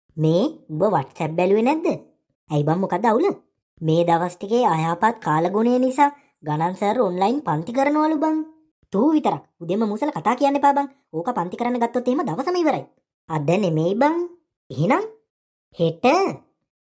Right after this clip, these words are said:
යකෝ උඹ මේ කෝට්ටත් ගෙදර ගෙනාවද? ඊයේ එද්දි වනවනානේ බං ආවේ.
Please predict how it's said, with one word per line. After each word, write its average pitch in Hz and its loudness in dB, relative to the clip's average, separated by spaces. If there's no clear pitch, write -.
යකෝ 156 2
උඹ 254 2
මේ 208 0
කෝට්ටත් 156 -4
ගෙදර 190 -2
ගෙනාවද? 359 -2
ඊයේ 170 2
එද්දි 165 -4
වනවනානේ 190 0
බං 220 0
ආවේ. 247 2